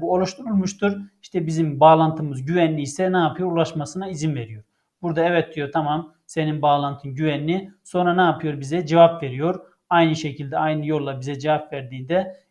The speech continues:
işte biz bir internet adresine tıkladığımızda, e, ilk olarak ihtiyacımız olan internet sür-, hizmet sağlayıcısı, daha sonra internet bağlantısı ve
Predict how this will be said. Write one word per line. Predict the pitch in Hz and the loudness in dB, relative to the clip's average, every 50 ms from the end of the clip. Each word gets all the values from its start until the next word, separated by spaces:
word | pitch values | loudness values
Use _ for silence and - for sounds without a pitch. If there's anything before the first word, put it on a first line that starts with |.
| _ | _
işte | - - - 202 190 - | -14 -6 -2 -2 -2 0
biz | 185 175 170 156 | -2 -4 -4 -4
bir | 175 170 160 - 160 165 185 | -2 -2 -2 0 0 -2 -2
internet | 170 165 - 185 185 180 247 | -2 0 0 0 2 2 2
adresine | 170 165 151 151 147 160 147 139 - | 2 2 0 -4 -6 -6 -8 -8 -8
tıkladığımızda, | - - - 185 160 156 156 147 139 143 139 131 131 170 190 214 202 - - _ _ _ _ _ - | -12 -6 -2 0 0 0 0 -4 -8 -8 -10 -4 2 4 4 4 2 -2 -12 _ _ _ _ _ -8
e, | 170 156 151 143 143 143 139 139 139 139 139 135 - _ _ _ _ - | -6 -6 -4 -4 -6 -8 -8 -8 -8 -8 -10 -12 -16 _ _ _ _ -4
ilk | 196 196 196 196 | -2 0 2 2
olarak | 185 170 165 151 151 143 | 4 6 6 4 4 2
ihtiyacımız | 151 - - - 160 165 160 156 160 170 165 170 | -4 -6 -4 -2 0 0 0 0 -2 -2 -2 0
olan | 175 175 175 180 185 196 196 - - _ _ _ _ _ _ _ - | 0 2 4 2 2 0 -4 -12 -20 _ _ _ _ _ _ _ -4
internet | 170 165 - 180 170 165 156 147 160 | -2 -2 0 2 2 2 2 0 -2
sür-, | - - 160 156 156 160 170 175 151 131 123 - - - - - - - _ - | -4 -4 -2 -2 -2 -4 -6 -8 -10 -12 -12 -16 -16 -18 -18 -20 -20 -18 _ -8
hizmet | 160 147 151 180 190 196 196 | -8 -4 -2 -2 -2 -2 2
sağlayıcısı, | - 202 190 190 190 196 190 175 170 180 185 - 220 214 220 214 - - _ _ _ - | 4 6 8 8 8 6 2 2 0 -4 -4 -2 -2 -2 -2 -4 -10 -18 _ _ _ 6
daha | 185 180 175 | 6 6 6
sonra | 170 - 180 170 160 | 6 2 0 0 0
internet | 156 151 151 160 156 160 175 180 175 | 0 -2 -4 -4 -2 -2 -2 0 4
bağlantısı | 180 185 185 185 190 185 190 185 - - - 202 208 208 202 - _ _ _ _ 160 | 6 6 8 8 6 2 0 -4 -8 -6 -2 -2 -2 -2 -4 -8 _ _ _ _ -2
ve | 170 196 208 214 208 214 - | 0 2 2 2 0 -4 -10